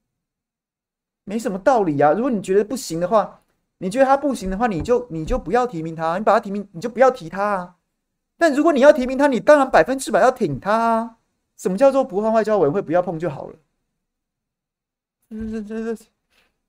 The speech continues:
what the fuck？所以你说他怎么样？他怎么样去，去运作国民党？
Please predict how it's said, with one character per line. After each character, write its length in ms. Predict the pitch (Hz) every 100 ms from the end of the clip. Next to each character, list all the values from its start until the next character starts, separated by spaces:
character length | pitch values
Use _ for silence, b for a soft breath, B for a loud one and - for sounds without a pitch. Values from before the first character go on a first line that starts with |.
| _
what 320 | 139 170 190
the 100 | - -
fuck？ 200 | 110 - _ _ _ _ _ _ _ _ _ _ _ _ _ _
所 220 | - 208
以 40 | 262
你 200 | 196 120
说 300 | - 143 156
他 140 | - 208
怎 140 | 147
么 100 | 123
样？ 260 | 165 143 -
他 140 | 214
怎 180 | 220 131
么 80 | 220
样 140 | 165
去， 280 | 151 160 135 - _ _ _ _ _ _ _ _ _ _ -
去 100 | -
运 180 | 240 160
作 180 | 196 147
国 140 | 127
民 160 | 110
党？ 140 | -